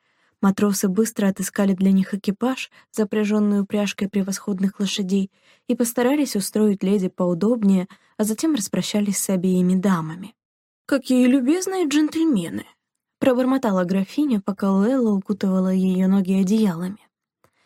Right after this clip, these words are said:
Снаружи входил в силу очередной тёплый июльский денёк, но графиню била дрожь, и она явно нуждалась в тепле. Луэлла же, прижимая ладонь к животу,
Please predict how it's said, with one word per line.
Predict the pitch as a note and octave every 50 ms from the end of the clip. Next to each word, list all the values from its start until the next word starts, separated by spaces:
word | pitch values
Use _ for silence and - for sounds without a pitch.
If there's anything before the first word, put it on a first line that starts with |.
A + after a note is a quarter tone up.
| _ _ _ _ _ _ -
Снаружи | - - C4 D4+ F4 F#4 D#4+ C4+
входил | - - - G#3+ F#3+ G#3+ G3+ G3
в | F#3+
силу | - - - C#4 D4 D4 C4 A#3
очередной | G#3 - - G#3 G3 G3 F3+ G#3+ B3+ C4 A#3+
тёплый | - - G#3 G#3 - - G3+ F#3+ -
июльский | - G3 F#3+ G3+ F#3+ - - - G#3+
денёк, | F#3 G#3 G#3+ A3 G#3 F3 D#3 - - - _ _ _ _ _ _ _ _ _ -
но | G3+ G3+
графиню | G3 G3+ G3 F#3+ - B3 A#3+ A#3+ A3 F#3+
била | E3+ G3 F#3+ F#3+ F#3
дрожь, | E3+ F#3 G#3 B3 C4+ C4 - - _ _ _ _ _
и | - A#3+
она | A#3 A3+ A3+ A3
явно | G#3 A#3 B3+ C4+ C4+ A#3+
нуждалась | G#3 G3+ G3 F#3 E3+ G3 F#3+ F#3+ G3 F#3+ -
в | -
тепле. | - A3+ A3 - G3 F3 E3+ D#3+ - _ _ _ _ _ _ _ _ _ _ _ _ _ _
Луэлла | A3+ A3+ B3 C#4 E4 F#4 F4 C#4 A3
же, | G3 E3+ F#3+ F#3
прижимая | - G3 F#3+ F3+ F#3+ F#3+ F#3+ G3 G3 F#3+
ладонь | F#3+ F#3+ F#3 G3 G3 G3 F#3+
к | -
животу, | G3 G3 F#3+ F#3 F#3 F#3+ - - C4+ C#4+ C#4+